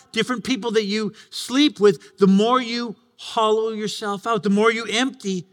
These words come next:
yourself out, until you have little or nothing to give away.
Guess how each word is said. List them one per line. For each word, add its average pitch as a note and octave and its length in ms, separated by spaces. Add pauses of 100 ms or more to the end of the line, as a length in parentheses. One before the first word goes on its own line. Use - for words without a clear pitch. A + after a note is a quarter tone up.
(220)
yourself C#3+ 580
out, A#2+ 220
until F3+ 320
you B3 120
have G3 240
little G3 360
or E3 180
nothing D#3+ 680 (460)
to - 60
give A2 220
away. C#3 460